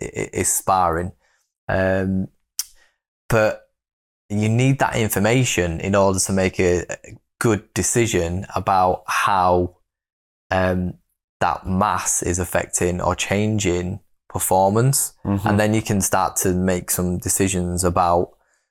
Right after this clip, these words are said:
Speaker 1: um, the type of condition. I mean, you can make educated guesses fairly early on.
Speaker 2: Mm-hmm.
Speaker 1: Um, so with Usyk, Usyk creeping up in, in weight, he's gotta make the same considerations
Speaker 2: Yeah.
Speaker 1: that Joshua's had to make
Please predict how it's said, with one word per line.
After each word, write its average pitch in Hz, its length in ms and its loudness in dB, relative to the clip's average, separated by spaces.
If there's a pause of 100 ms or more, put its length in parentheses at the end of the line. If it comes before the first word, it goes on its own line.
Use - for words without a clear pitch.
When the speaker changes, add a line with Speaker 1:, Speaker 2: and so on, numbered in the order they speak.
(180)
Speaker 1:
um, 90 400 -2 (200)
the - 60 -16
type - 280 -2
of 87 120 -4
condition. 90 360 -2
I 92 40 -2
mean, 117 140 2
you 127 40 -2
can 139 120 0
make 127 180 2
educated 92 460 -2
guesses 95 520 -2 (200)
fairly 92 380 0
early 87 220 0
on. - 320 -2 (240)
Speaker 2:
Mm-hmm. 98 280 -2 (100)
Speaker 1:
Um, 95 420 0 (760)
so 101 360 2
with 113 260 0
Usyk, 123 500 0 (520)
Usyk 104 420 -2
creeping 107 600 -2
up 101 320 0 (320)
in, 95 400 -2
in 90 260 -2
weight, 95 340 2 (240)
he's 117 200 2
gotta - 200 0
make 95 180 0
the 90 80 -4
same 90 260 0
considerations 90 1200 -2
Speaker 2:
Yeah. 101 180 0
Speaker 1:
that 98 240 -2 (220)
Joshua's 95 480 0
had - 160 -2
to - 100 -6
make - 460 -6